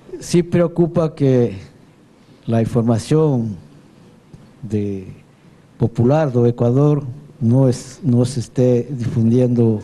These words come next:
no Brasil. Eh, la, te, o problema do Ecuador, eh,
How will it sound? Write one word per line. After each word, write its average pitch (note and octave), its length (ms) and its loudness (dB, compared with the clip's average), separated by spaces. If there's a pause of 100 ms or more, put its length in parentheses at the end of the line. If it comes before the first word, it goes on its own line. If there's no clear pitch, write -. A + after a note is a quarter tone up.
(200)
no A#2 160 2
Brasil. A2 480 -2 (1700)
Eh, C3+ 540 2 (920)
la, G#3 360 2
te, E3 600 -2
o E3+ 140 0
problema A#3 420 0
do G3 160 2
Ecuador, E3+ 540 0 (360)
eh, A2+ 680 0